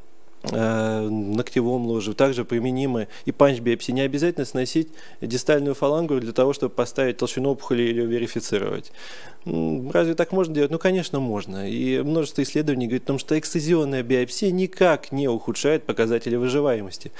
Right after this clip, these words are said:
Поэтому эксцизионную биопсию бояться не нужно. Ну, не стоит забывать, что, конечно, когда у нас есть такие извездённые формы, ослизнённые формы, мазок отпечаток позволяет быстро поставить диагноз, и уже имея клинически толстенную меланому, можно приступить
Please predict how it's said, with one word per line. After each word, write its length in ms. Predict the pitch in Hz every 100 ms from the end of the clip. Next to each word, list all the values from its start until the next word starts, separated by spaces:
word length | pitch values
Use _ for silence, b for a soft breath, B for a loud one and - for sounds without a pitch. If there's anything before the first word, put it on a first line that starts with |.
| B B -
Поэтому 280 | 170 175
эксцизионную 600 | 170 - 165 185 170 147
биопсию 760 | 131 139 139 - - 233 135 95 - B -
бояться 400 | 147 175 160 147
не 100 | 143
нужно. 480 | 120 92 85 78 - b b
Ну, 100 | 208
не 80 | 240
стоит 200 | 202 214
забывать, 300 | 175 165 196
что, 120 | -
конечно, 320 | - 175 175
когда 260 | 147 143 135
у 60 | 127
нас 180 | 123
есть 160 | 131 113
такие 320 | 113 - 110
извездённые 500 | 98 104 101 104 101
формы, 360 | 98 110 101 98
ослизнённые 580 | - 113 110 123 113 107
формы, 340 | - 101 101 - B B
мазок 300 | 196 202 175
отпечаток 520 | 165 175 - 185 143
позволяет 460 | - 139 151 151 139
быстро 340 | 135 175 120
поставить 540 | 113 117 - 113 110
диагноз, 440 | 104 151 156 139 - B B B
и 120 | 123
уже 480 | 123 120 120 143 127 B B B -
имея 380 | 151 156 165
клинически 640 | 139 185 175 180 131 - -
толстенную 640 | - 135 - 156 131 120
меланому, 480 | 120 131 143 175 131
можно 280 | 131 123 120
приступить 640 | 117 - 117 - 143